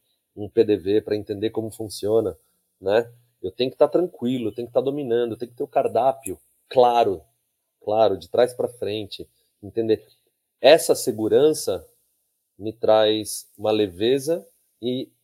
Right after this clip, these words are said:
deixa que eu me divirta e aproveite aquele momento, né? E se eu consigo fazer isso, o cliente que tá ali na minha frente, ele percebe, a gente percebe, né?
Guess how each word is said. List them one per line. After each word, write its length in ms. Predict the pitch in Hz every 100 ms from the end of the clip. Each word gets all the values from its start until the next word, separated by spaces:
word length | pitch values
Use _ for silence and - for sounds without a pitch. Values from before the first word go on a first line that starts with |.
| _ _
deixa 480 | 117 120 131 131 -
que 120 | -
eu 60 | 131
me 100 | 120
divirta 640 | 113 98 113 127 - 135
e 80 | 113
aproveite 520 | 117 123 110 117 117
aquele 220 | 120 - 123
momento, 540 | 127 117 92 - - _ _ -
né? 240 | 104 110 _ -
E 80 | 104
se 120 | 139
eu 40 |
consigo 380 | 147 127 - 123
fazer 320 | 113 107 98
isso, 480 | 107 151 - 110 92 _ _ -
o 80 | 107
cliente 400 | - 117 123 -
que 40 |
tá 60 | 117
ali 140 | 110
na 80 | 107
minha 120 | 110
frente, 320 | - 113 117
ele 60 | 123
percebe, 460 | 147 151 - 101 101
a 20 |
gente 240 | 123 143
percebe, 480 | 156 151 - 92 92
né? 160 | 95